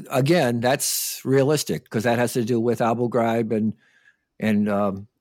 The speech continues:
extraordinary renditions, right? And all that shit that went on. Um, you know, the whole idea of extraordinary rendition when we, so we couldn't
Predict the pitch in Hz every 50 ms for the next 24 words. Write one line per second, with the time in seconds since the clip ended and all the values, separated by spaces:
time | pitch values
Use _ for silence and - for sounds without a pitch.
0 | _ _ _ 117 - - - 139 120 120 120 123 117 117 117 117 117 113 110 117
1 | 117 113 - 123 113 113 113 117 120 113 110 - - _ _ _ _ 113 113 117
2 | 120 123 127 _ _ _ _ _ _ _ _ _ _ - 107 113 110 110 117 113
3 | 101 - - 131 - - - 120 - 120 117 113 113 113 113 113 113 117 110 104
4 | - _ _ _ _ _ _ _ _ _ _ _ _ _ - 110 110 104 104 104
5 | 104 107 - - _ _ _ _ _ _ _ _ _ - - 120 120 117 120 117
6 | 120 120 117 117 113 107 120 117 117 110 113 - - - 117 104 107 104 113 110
7 | 110 113 104 110 110 110 107 113 104 - - 113 113 117 113 107 107 104 107 104
8 | 104 104 - _ _ _ _ _ _ _ _ _ _ _ _ _ _ _ _ _
9 | _ _ _ _ _ - - 120 110 110 110 107 - 123 - - 120 117 110 113